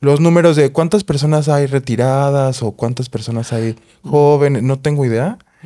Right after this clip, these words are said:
Speaker 1: Pero yo las personas que he visto veo que están muy tranquilas y eso, en estos tiempos, es una joya.
Speaker 2: Sí.
Speaker 1: La verdad.
Speaker 2: No tiene precio.
Speaker 1: No tiene precio.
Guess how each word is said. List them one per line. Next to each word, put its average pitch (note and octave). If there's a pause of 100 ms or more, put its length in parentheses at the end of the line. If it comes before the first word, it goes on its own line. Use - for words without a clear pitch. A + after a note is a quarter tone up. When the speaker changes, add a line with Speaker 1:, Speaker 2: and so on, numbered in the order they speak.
(340)
Speaker 1:
Pero D3+
yo D#3
las F#3+
personas D3
que C#3+
he -
visto D3
veo C#3
que -
están C3+
muy C3
tranquilas C3+
y C3
eso, C3 (520)
en B2
estos D3+
tiempos, F3+ (800)
es A#2+
una A2
joya. - (160)
Speaker 2:
Sí. D3
Speaker 1:
La G2+
verdad. -
Speaker 2:
No D3+
tiene D#3
precio. -
Speaker 1:
No A#2
tiene A#2+
precio. G2+